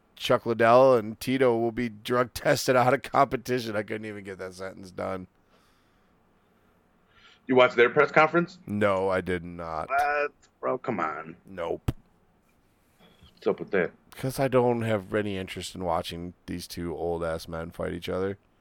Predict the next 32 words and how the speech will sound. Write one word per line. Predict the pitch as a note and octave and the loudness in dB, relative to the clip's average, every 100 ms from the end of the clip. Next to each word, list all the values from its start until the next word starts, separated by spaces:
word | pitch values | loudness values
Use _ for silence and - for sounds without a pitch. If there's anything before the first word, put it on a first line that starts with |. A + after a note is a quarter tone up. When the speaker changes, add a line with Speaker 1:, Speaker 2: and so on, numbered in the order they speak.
| _ - | _ -2
Speaker 1:
I | |
probably | A#2 C3 A2 | 4 6 6
will | F2+ | 2
Speaker 2:
Very | F#2+ G2+ | 2 2
good. | |
Speaker 1:
watch | F#2 F#2+ F#2+ | 2 2 0
it, | F2+ F#2+ E2+ | -6 -8 -6
but | E2+ E2+ - _ _ _ _ _ _ _ - | -6 -6 -12 _ _ _ _ _ _ _ 0
Speaker 2:
Yeah, | F#2 | 2
I'm | F#2+ | 4
gonna | D2+ | 0
watch | D2+ - | -6 -8
it. | C2+ - | -10 -8
Speaker 1:
depends | G#2 A#2 A2+ G2 | -6 -2 -2 -2
on | F#2+ | -8
the, | F2 | -6
what's | G2+ A2+ | -4 -4
the | C3 | -2
pay-per-view | A#2 A#2+ A2+ G2 F#2 | 2 2 0 -4 -6
price? | - E2 D#2+ - - _ _ _ _ - _ _ _ _ _ _ _ - | -4 -6 -6 -8 -18 _ _ _ _ -20 _ _ _ _ _ _ _ 2
Speaker 2:
That, | B2+ A#2 A2+ | 4 4 4
you | A2+ | 4
never, | A2+ A2 G#2 G#2 | 4 4 2 -2
you | G#2+ | 0
know | A#2+ | 2
what? | B2+ C#3 - _ _ _ - | 4 4 0 _ _ _ 0
I'm | A2 | 2
gonna | G#2+ | 4
watch | G#2 G#2 A2 | 4 4 2
it | |
if | F#2+ | -2
the, | - | -2